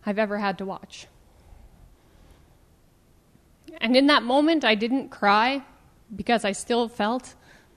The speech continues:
that I was gonna be okay. But I couldn't have imagined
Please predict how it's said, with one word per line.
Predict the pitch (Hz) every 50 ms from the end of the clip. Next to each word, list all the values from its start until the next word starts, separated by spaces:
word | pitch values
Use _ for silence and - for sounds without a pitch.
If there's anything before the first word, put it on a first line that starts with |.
| _ _ _
that | - - 202
I | 208
was | 202 208 185
gonna | 202 220 220 220
be | 214 214 208
okay. | 202 - - 196 185 208 196 - _ _ - - _ _ _ _ _ _ _ _ _ _ _ _ _ _ _
But | - 240
I | 247 247
couldn't | 247 - 269 269 277 277
have | 269 269
imagined | 262 247 226 214 202 202 214 214 - 262 269 277 277 269 -